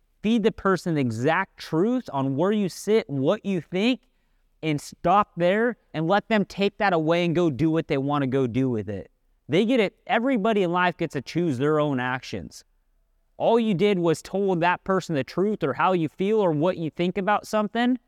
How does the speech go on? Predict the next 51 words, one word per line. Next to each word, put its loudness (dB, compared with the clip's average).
and -2
let 2
'em 2
go 2
run 0
with -2
it, -4
man. -2
That 2
is 2
the 2
number 0
one 0
advice 0
I 0
have 0
in 0
relationships. -2
Be 0
bold, -2
be 0
truthful, -2
be -2
honest. -2
And -4
heck, -2
guys, 0
there 4
is 0
still 0
a 4
way 2
to 0
communicate -2
that -2
stuff -2
out 2
of 2
love 2
from 0
the 0
heart 0
where 0
it 0
doesn't 2
hurt -2
somebody 2
in 0
a -2
certain -4
way. -4